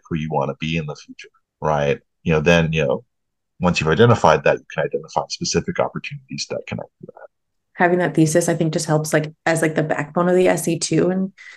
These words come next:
Speaker 2: helps the colleges quickly understand what you're looking for, which is key.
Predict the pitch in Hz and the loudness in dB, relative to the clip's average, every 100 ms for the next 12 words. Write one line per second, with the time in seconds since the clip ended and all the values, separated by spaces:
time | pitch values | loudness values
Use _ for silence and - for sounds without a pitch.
0 | - - _ - 180 - - - 175 165 | -20 -20 _ -4 -4 -4 -6 0 0 0
1 | - 156 160 175 170 156 - - - - | -2 0 2 2 0 0 -6 -4 -2 0
2 | 190 180 - 165 156 - 165 160 156 147 | 0 2 2 0 -2 -2 0 2 0 0
3 | 151 - 165 175 208 208 254 254 269 254 | 0 0 0 2 2 4 4 4 2 4
4 | 254 262 247 - 254 254 254 | 2 0 -2 -2 2 2 0